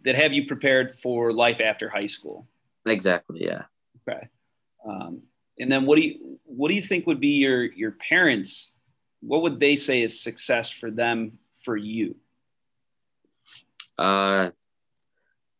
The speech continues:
Speaker 2: for myself, my, my parents want me going through college. That,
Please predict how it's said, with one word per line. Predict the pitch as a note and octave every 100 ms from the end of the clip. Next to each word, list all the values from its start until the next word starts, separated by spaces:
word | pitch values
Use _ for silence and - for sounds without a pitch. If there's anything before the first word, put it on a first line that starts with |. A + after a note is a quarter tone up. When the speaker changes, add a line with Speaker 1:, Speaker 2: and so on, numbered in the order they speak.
| -
Speaker 2:
for | G#2+
myself, | G#2+ G#2 G#2 G#2+ -
my, | G#2 G2+ F#2+ _
my | F#2
parents | F#2+ G2+ G2 F#2+
want | F#2+
me | G2
going | F#2 F#2+
through | F#2+ F#2+
college. | - F#2 F#2+ G#2 G#2+ - - _ _ _ _ _ -
That, | F#2+ F#2